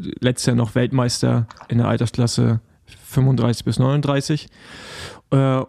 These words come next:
und bei den, äh, <laughs> ja, ähm, M-, M-, Männern, <laughs> ich weiß gar nicht, wie, also die sind auf jeden Fall, sagen wir so, die Altersklasse sechzig bis vierundsechzig, Vladi ist dichter da dran, oder? Als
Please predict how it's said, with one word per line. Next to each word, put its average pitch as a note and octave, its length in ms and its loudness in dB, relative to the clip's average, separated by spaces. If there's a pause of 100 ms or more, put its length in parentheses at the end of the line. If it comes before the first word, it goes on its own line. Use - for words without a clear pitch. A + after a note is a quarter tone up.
und D#3+ 300 2
bei C#3 200 2
den, C3 340 2
äh, C3 220 0 (580)
<laughs> - 580 -20
ja, C#3+ 280 2 (260)
ähm, B2+ 380 2 (440)
M-, - 120 -4 (200)
M-, D3 220 4
Männern, E3 600 4 (440)
<laughs> C4 460 -2
ich - 180 -2
weiß D#3+ 200 0
gar D3 100 2
nicht, C3+ 180 -2
wie, F3+ 80 6 (560)
also D#3 200 2 (680)
die D#3 200 0
sind D#3 160 2
auf D#3+ 80 2
jeden F#3 80 4
Fall, - 840 -4
sagen F3 160 4
wir F3+ 60 2
so, F3 120 2
die D3 120 0
Altersklasse D#3+ 540 0
sechzig E3+ 400 0
bis C#3+ 120 -4
vierundsechzig, D3+ 560 0
Vladi D#3 280 0
ist - 160 -6
dichter D3 240 -2
da D3+ 180 0
dran, C3+ 300 -4
oder? F3 340 0
Als C#3 220 -2